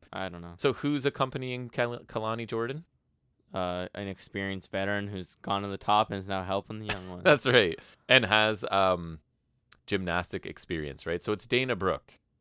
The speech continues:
Speaker 2: uh, with her. So this was only three minutes. I wasn't impressed. This is, um, it re-, these are the matches that remind you, yes, this is a developmental company, right?
Speaker 1: Yeah.
Speaker 2: Um, Jordan won with, like,
Speaker 1: Not in a good
Speaker 2: uh,
Speaker 1: way.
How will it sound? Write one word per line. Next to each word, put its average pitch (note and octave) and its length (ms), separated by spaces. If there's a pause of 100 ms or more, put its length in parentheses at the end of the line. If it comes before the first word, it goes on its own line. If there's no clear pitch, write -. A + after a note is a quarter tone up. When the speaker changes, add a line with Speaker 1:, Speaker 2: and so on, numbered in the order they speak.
(840)
Speaker 2:
uh, D#2+ 180
with F2 220
her. C#2 240 (300)
So A#2 200
this - 220
was B2 120
only B2 220
three A2+ 220
minutes. G#2+ 320
I A2 120
wasn't G#2 320
impressed. F#2 420
This G#2 180
is, G#2 280 (460)
um, F2 420
it C3 140
re-, C3+ 140 (100)
these C3 200
are D3+ 60
the C#3+ 80
matches G#2 380
that G#2+ 100
remind F2+ 380
you, F2+ 80
yes, E2+ 280
this F#2 200
is E2+ 100
a E2+ 60
developmental D#2+ 600
company, E2+ 440
right? E2+ 300 (280)
Speaker 1:
Yeah. F2+ 260 (140)
Speaker 2:
Um, F2 80 (240)
Jordan A#2 360
won G#2 300
with, G2+ 220
like, F#2+ 140
Speaker 1:
Not A#2+ 180
in B2+ 100
a A#2+ 40
good - 120
Speaker 2:
uh, G2 60
Speaker 1:
way. F#2+ 140